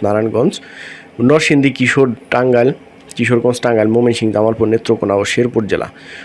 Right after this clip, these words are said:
তো মোটা-, মোটামুটি, এ, এই, এই যে জেলাগুণ উল্লেখ করে দিলাম, এই জেলা প্রার্থীগণ আবেদন করতে পারবেন। কিন্তু আরও ভিন্ন ভিন্ন যে, আহ, আহ, কিছু, আহ, ভিন্ন ভিন্ন যে পদগুলো খালি রয়েছে তা হচ্ছে ঢাকা নগরী উত্তর বিভাগে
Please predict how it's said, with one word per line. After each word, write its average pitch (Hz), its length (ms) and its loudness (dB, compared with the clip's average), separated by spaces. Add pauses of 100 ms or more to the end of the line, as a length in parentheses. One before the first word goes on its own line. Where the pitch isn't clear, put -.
(160)
তো 123 200 2
মোটা-, 139 280 2
মোটামুটি, 151 560 2 (380)
এ, 120 260 2
এই, 139 180 4 (120)
এই 147 460 2 (120)
যে 135 180 4
জেলাগুণ 123 540 2 (100)
উল্লেখ 120 220 2
করে 113 200 0
দিলাম, 98 220 -2 (260)
এই 123 140 2
জেলা 117 220 2
প্রার্থীগণ 110 360 -2
আবেদন 104 300 -2
করতে 110 280 -2
পারবেন। 78 220 0 (1700)
কিন্তু 165 240 2
আরও 160 120 4
ভিন্ন 143 320 4
ভিন্ন 156 240 6
যে, 151 200 4
আহ, 117 640 2
আহ, 110 520 0 (140)
কিছু, 117 380 2
আহ, 110 340 2 (200)
ভিন্ন 127 260 4
ভিন্ন 127 260 4
যে 113 380 4 (280)
পদগুলো 117 340 2
খালি 117 260 0
রয়েছে 110 280 0
তা 101 100 -2
হচ্ছে 104 280 -2
ঢাকা 98 300 -2
নগরী 131 360 2
উত্তর 123 340 2
বিভাগে 107 440 2